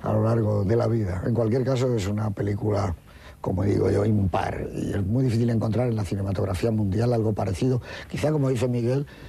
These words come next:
habrá que ir a, a, a historias como, como las de Hitchcock, como Vértigo, ¿no? También que hay esa fascinación por, por el, el más allá y por intentar reconstruir, como en el caso del detective de San Francisco Scotti,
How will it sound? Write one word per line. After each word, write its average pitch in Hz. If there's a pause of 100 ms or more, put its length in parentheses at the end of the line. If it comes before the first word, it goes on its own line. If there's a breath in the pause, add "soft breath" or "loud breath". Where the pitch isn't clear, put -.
(120)
habrá 131
que 113
ir 117
a, 104
a, - (100)
a -
historias 98
como, 92 (380 loud breath)
como 78
las 78
de 78
Hitchcock, -
como 85
Vértigo, -
¿no? - (120)
También 117
que 123
hay 98
esa 92
fascinación 98
por, 85 (340 loud breath)
por 90
el, 82 (200)
el 82
más 107
allá 107
y 98
por 90
intentar 92
reconstruir, 98
como 92
en 95
el 90
caso 101 (300 loud breath)
del 95
detective 95
de 98
San 90
Francisco 92
Scotti, 113